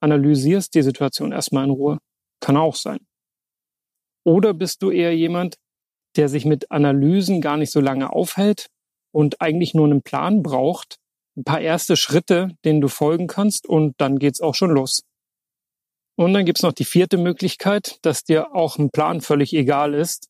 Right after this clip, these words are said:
und du im Grunde nur wissen und verstanden haben möchtest, wohin die Reise geht und was Sinn und Zweck der ganzen Geschichte ist. Nicht verwunderlich wär's jetzt, wenn du zu mehreren der vier Ansätzen Ja gesagt hast,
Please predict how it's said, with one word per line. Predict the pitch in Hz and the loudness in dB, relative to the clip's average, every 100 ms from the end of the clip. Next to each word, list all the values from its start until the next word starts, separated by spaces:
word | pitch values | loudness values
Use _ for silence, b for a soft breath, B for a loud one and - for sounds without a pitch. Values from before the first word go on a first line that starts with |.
| _ | _
und | 160 139 | 0 2
du | 151 | 4
im | 143 | 4
Grunde | 135 147 202 202 | 4 2 4 2
nur | 151 180 160 | 2 2 0
wissen | 175 - 160 | -2 -2 -4
und | 147 127 | -4 -4
verstanden | 143 - 156 180 156 | -4 -4 -4 -4 -4
haben | 131 135 139 | -2 0 0
möchtest, | 135 143 - 160 170 - | 0 -2 -2 -2 -2 0
wohin | 139 123 143 | 2 4 4
die | 143 | 4
Reise | 135 131 127 127 | 2 0 -2 -2
geht | 135 151 - | 2 2 0
und | - 147 | -4 -4
was | 143 - | -4 0
Sinn | 151 156 | 0 0
und | 147 | -2
Zweck | - - 151 - | -4 -6 -6 -2
der | 135 | -2
ganzen | 135 127 139 | 0 0 0
Geschichte | 131 - - - | 0 -2 -6 -6
ist. | - 175 - - _ _ _ _ _ _ _ _ _ _ _ _ _ _ | -8 -6 -8 -12 _ _ _ _ _ _ _ _ _ _ _ _ _ _
Nicht | 165 170 | 0 0
verwunderlich | - 175 156 175 165 160 135 | 0 0 2 2 2 0 0
wär's | 151 151 | 0 0
jetzt, | 165 143 - | -2 -2 0
wenn | 147 147 | 2 2
du | 131 135 | 2 0
zu | - 147 | 0 0
mehreren | 131 127 135 190 185 190 | 2 4 2 2 -2 -2
der | 180 170 | -2 -2
vier | - 165 | -2 -2
Ansätzen | 160 160 160 151 - 135 | 0 0 0 0 2 2
Ja | 131 147 156 | 2 0 -2
gesagt | 180 165 160 175 - - | 0 0 0 -2 -4 -4
hast, | 214 - - | -2 -2 -8